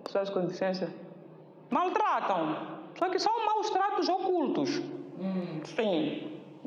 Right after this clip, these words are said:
Speaker 1: E, e o homem acha, acha que tem mulher.
Speaker 2: Ok.
Speaker 1: Então, epá, ok, é
Speaker 2: Então
Speaker 1: minha
Speaker 2: acaba
Speaker 1: mulher.
Speaker 2: sendo a mesma coisa daquilo que a mulher, quando também sofre.
Speaker 1: Hum.
Speaker 2: Porque talvez também sofre essa violência, também sofre, mas também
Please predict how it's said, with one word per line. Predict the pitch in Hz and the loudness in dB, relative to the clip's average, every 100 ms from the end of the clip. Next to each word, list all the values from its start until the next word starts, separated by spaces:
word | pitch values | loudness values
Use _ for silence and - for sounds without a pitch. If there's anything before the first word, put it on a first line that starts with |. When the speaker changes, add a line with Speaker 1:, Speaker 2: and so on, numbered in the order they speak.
| - | -2
Speaker 1:
E, | 220 247 | 2 2
e | |
o | 254 262 | 4 4
homem | 311 330 320 | 4 4 4
acha, | - 302 - | 2 2 0
acha | - 392 285 | 0 2 2
que | |
tem | 320 330 | 2 2
mulher. | 359 359 320 208 170 180 - - | 2 2 2 2 2 2 -2 -2
Speaker 2:
Ok. | 185 185 180 160 156 | -2 -4 -4 -2 0
Speaker 1:
Então, | 214 262 269 | 2 4 4
epá, | 262 269 147 143 | 2 4 4 4
ok, | - 220 | 2 2
é | 185 165 220 | 2 4 4
Speaker 2:
Então | |
Speaker 1:
minha | 240 247 | 4 4
Speaker 2:
acaba | 214 | 4
Speaker 1:
mulher. | 214 202 | 4 4
Speaker 2:
sendo | 285 247 | 4 2
a | |
mesma | 254 233 208 | 2 2 2
coisa | 233 247 220 - 180 | 4 4 4 0 -2
daquilo | 202 196 254 | -2 0 0
que | 247 | 0
a | 226 | 0
mulher, | 220 233 233 | 2 2 2
quando | 214 220 220 | 0 0 -2
também | 226 226 247 | 0 0 0
sofre. | 240 190 190 - - | 2 2 0 -2 0
Speaker 1:
Hum. | 185 139 151 - | 2 2 0 -2
Speaker 2:
Porque | 208 208 | -2 0
talvez | 202 240 | 2 4
também | - 254 262 | 4 4 2
sofre | - 262 240 240 | 2 2 4 4
essa | 214 214 | 2 0
violência, | 180 170 180 196 - | -2 -2 0 0 0
também | 196 208 226 | 0 0 -2
sofre, | 220 208 202 202 190 190 190 - - - | -2 0 2 2 0 0 -2 -6 -10 -8
mas | 185 196 | -2 0
também | 214 208 226 233 226 | 2 2 2 0 -2